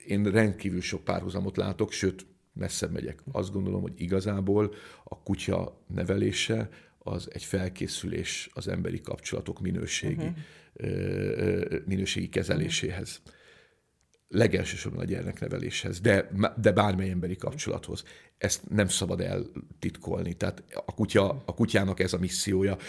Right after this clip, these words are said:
Speaker 1: hogy mi emberek jobban tudjunk egymásra
Speaker 2: Mhm.
Speaker 1: figyelni. A kutya ezt,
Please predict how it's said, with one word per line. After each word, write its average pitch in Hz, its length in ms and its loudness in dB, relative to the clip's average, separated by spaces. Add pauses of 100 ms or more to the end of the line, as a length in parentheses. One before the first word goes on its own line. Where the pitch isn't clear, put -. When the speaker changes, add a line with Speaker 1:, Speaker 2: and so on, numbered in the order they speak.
(100)
Speaker 1:
hogy 98 140 2
mi 98 300 6
emberek 95 680 2
jobban 95 380 4
tudjunk 92 340 0
egymásra 98 420 2
Speaker 2:
Mhm. - 80 0
Speaker 1:
figyelni. 92 500 -2 (460)
A - 120 -14
kutya 98 540 0
ezt, - 240 0